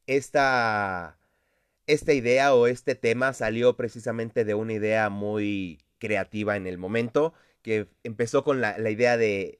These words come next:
o la pregunta de, "¿y qué tal si?". Y entonces, precisamente en esa línea me pregunté, "¿y qué tal si pudiéramos realmente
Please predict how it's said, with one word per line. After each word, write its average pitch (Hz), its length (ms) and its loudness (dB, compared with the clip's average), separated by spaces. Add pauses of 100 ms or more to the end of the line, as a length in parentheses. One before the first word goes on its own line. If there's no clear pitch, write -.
o 117 100 -2
la 110 120 0
pregunta 120 320 -2
de, 104 260 -4 (260)
"¿y 151 100 -12
qué 160 180 0
tal 139 220 0
si?". - 280 -8 (460)
Y 160 80 -4
entonces, 180 500 -6 (100)
precisamente 165 880 -2 (260)
en 135 140 -4
esa 156 200 0
línea 147 440 -2 (140)
me 127 160 -6
pregunté, 120 600 -4
"¿y 165 100 -10
qué 220 140 -4
tal 233 240 -4
si 151 260 -6
pudiéramos 147 640 -2
realmente 139 720 -2